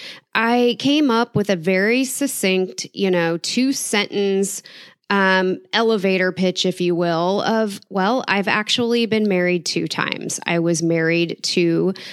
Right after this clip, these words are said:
my daughter's dad for almost seven years. Then I was single for a little bit. I was remarried and we blended families for almost eight years. And I have now been divorced X amount of time.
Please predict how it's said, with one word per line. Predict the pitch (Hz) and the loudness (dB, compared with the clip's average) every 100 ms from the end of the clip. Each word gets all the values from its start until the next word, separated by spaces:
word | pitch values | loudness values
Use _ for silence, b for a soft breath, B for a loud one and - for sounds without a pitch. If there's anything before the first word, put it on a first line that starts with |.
| B | B
my | 175 165 | 0 2
daughter's | 165 160 165 165 160 | 2 2 2 0 -2
dad | 160 156 151 180 262 | -2 0 0 0 -4
for | 247 - - | -4 -4 0
almost | 175 175 214 - | 0 2 0 -2
seven | - - 160 185 339 | -4 -2 0 2 0
years. | 202 175 165 226 294 - - B B | 2 2 2 0 -2 -6 -10 B B
Then | 185 180 170 | -2 2 2
I | 208 269 | 2 0
was | 359 - | -2 -2
single | - 196 180 180 | 0 0 2 0
for | - 190 | -2 -2
a | 175 | -2
little | 165 165 160 | -2 -4 -4
bit. | 156 160 208 - - B B B | -4 -2 -4 -6 -14 B B B
I | 175 170 175 | 0 2 2
was | 165 175 160 | 2 0 0
remarried | 180 285 349 202 180 175 180 262 262 | 0 2 2 2 2 2 2 0 0
and | 190 175 | 2 0
we | 175 170 | 0 -2
blended | 170 175 180 269 262 | 0 0 0 -2 -4
families | - 160 156 165 175 262 269 - | -4 -2 -2 -2 -2 -2 -6 -4
for | 208 196 202 | -2 0 0
almost | 202 240 339 349 - | 0 0 0 -2 -2
eight | 226 240 | 0 0
years. | - 240 262 - 170 - - | -2 -2 0 -2 -2 -4 -2
And | 190 196 202 | 0 2 0
I | - 180 208 | 0 0 0
have | 233 202 | 0 0
now | 202 202 | 0 0
been | 196 196 | 0 0
divorced | 202 170 165 165 160 - - | 0 -2 -2 -2 -4 -6 -8
X | 151 - - | -8 -8 -8
amount | 160 143 - - | -8 -8 -12 -14
of | - 160 | -14 -12
time. | - - - | -12 -12 -18